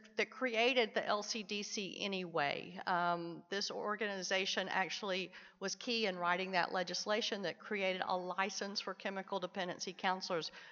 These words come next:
We're one of the first states in the country that had a license for chemical dependency counselors. So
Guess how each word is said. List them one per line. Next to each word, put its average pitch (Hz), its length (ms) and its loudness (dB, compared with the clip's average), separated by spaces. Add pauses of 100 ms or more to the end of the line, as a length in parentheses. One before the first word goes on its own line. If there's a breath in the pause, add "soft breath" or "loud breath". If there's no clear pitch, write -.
We're 226 100 0
one 254 140 6
of 247 60 4
the 226 60 0
first 226 300 2
states 214 400 2
in 202 100 0
the 180 100 -2
country 226 480 -2
that 180 140 -2
had 185 240 4
a 175 80 2
license 180 600 0
for - 140 -6
chemical 180 440 -4
dependency 175 580 -4
counselors. 165 640 -2 (420 loud breath)
So 233 400 6